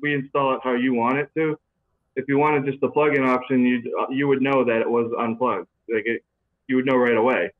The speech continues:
Uh, what's the other thing I was trying to think of? Um,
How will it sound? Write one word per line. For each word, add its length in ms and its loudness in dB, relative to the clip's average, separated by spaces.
Uh, 280 0
what's 260 -8
the 100 0
other 160 2
thing 220 -2
I 60 2
was 120 -6
trying 220 0
to 40 -12
think 200 -2
of? 160 -4
Um, 320 -6